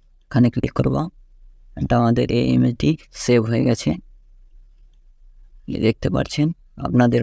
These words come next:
বন্ধু যদি এই ইমেজ ব্যাকগ্রাউন্ড দেখে তাহলে অবাক হয়ে যাবে। আমাদের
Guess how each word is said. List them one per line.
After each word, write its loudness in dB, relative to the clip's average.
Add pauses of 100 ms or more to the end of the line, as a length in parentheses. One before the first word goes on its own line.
বন্ধু 4 (300)
যদি -2
এই 2 (100)
ইমেজ 0 (640)
ব্যাকগ্রাউন্ড 2 (180)
দেখে 0 (880)
তাহলে 2 (120)
অবাক 2
হয়ে 0
যাবে। 2 (640)
আমাদের 2